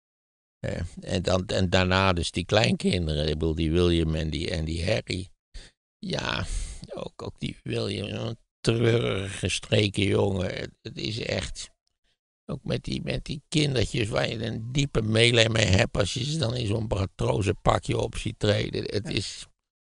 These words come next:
Speaker 1: geloof ik, dat dat jongetje ook wel eens opstandig gedrag vertoont. Het, ik, kijk eens, ik, ik wil de mensen niet,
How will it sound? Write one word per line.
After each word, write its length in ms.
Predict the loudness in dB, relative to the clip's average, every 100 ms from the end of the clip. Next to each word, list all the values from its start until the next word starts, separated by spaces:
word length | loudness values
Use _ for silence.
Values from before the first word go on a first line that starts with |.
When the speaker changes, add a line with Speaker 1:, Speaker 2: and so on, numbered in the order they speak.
| _
Speaker 1:
geloof 220 | -4 -2 -2
ik, 140 | -4
dat 180 | -4 -2
dat 200 | -6 -4
jongetje 460 | -2 -2 -4 -2
ook 140 | -2 -2
wel 160 | -4
eens 280 | -4 -6 -8
opstandig 640 | -8 -8 -4 -2 -2 -2 -6
gedrag 420 | -6 -6 -6 -8
vertoont. 540 | -12 -6 -4 -4 -10 -16 _ _ _ _ _ _ _
Het, 300 | -20 -20 _ _ -20 _ _ -14 -14 _ _ _ _ _ _ _ _
ik, 140 | -20 -10
kijk 220 | -4 -4
eens, 120 | -4
ik, 240 | -6 -8 -8
ik 360 | -12 -10 -8
wil 220 | -2 0 2
de 100 | 2
mensen 440 | 2 2 2 2
niet, 400 | 2 0 -4 -8